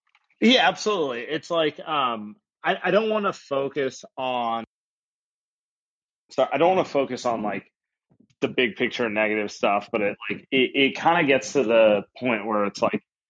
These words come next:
you still have Steph Curry, who's one of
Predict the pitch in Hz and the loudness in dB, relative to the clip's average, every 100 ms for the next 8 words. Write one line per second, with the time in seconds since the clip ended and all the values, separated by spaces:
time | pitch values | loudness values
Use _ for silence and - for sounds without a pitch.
0 | _ _ _ - 147 135 - 170 160 - | _ _ _ -10 -6 -4 2 4 4 2
1 | 123 123 117 110 104 101 - - _ _ | 2 4 4 4 2 -4 -12 -20 _ _
2 | _ _ _ - 156 147 - 120 117 117 | _ _ _ -6 -6 -2 2 4 4 2
3 | 117 104 110 107 104 | 0 0 0 2 0